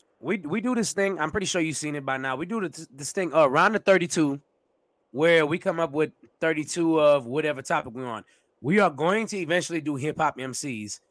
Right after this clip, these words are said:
and I want you to be on this panel 'cause we do a round table, so we will do five people. That way, somebody could always break the tie.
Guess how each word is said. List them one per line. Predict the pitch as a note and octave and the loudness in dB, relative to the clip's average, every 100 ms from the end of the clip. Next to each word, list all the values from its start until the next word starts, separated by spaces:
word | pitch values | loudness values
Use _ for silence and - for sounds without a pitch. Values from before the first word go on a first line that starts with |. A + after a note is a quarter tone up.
| _ _ _ - | _ _ _ 0
and | C3+ | 6
I | D3+ | 6
want | D3+ D3+ A#2 | 6 2 -2
you | A2+ F3 B3+ F3+ G#3 _ _ | -2 2 2 2 -4 _ _
to | - A3 | -4 -4
be | C#3 A3+ D#3 E3+ _ _ | 2 2 2 -6 _ _
on | - E3+ D#3 | 2 4 4
this | D#3+ D#3 | 2 -2
panel | - A3+ A#3+ B2 F#2 _ _ _ | -4 -2 -2 -2 -8 _ _ _
'cause | E3+ C3+ | -10 -6
we | |
do | F3+ F#3 | 2 4
a | D3+ | 6
round | D#3+ F#3+ | 6 4
table, | E3+ D3+ D#3 | 4 0 0
so | D#3+ D#3 C#3 - | 0 2 0 -4
we | C#3 C#3+ | -4 -4
will | A#2+ D#3 | -2 -2
do | C#3 D#3 | -2 -2
five | - D#3+ D#3+ | 2 4 2
people. | F3+ D#3+ C#3+ | -2 -6 0
That | C#3+ C#3+ | 0 2
way, | D3 C#3+ C#3+ C#3+ _ _ _ _ | 0 -2 -4 _ _ _ _ _
somebody | - F#3+ D#3+ C#3 | -10 -2 0 0
could | C#3+ | 0
always | C3+ C3+ A#2+ | 0 -2 -6
break | B2+ B2+ | -8 -8
the | A#2+ | -6
tie. | C#3+ A2+ F2 | -4 -4 -6